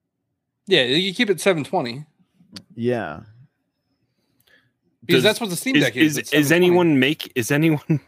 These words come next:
Speaker 3: <laughs> they're, they're buying up used, uh, o-, overstock of, of screens.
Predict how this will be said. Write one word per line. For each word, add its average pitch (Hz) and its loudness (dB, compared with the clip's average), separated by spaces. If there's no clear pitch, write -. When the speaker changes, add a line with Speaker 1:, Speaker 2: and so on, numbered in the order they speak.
Speaker 3:
<laughs> - -20
they're, 156 4
they're 151 0
buying 170 4
up 175 0
used, 143 -2
uh, - -10
o-, 147 4
overstock 143 2
of, 110 -6
of 104 -4
screens. 113 -2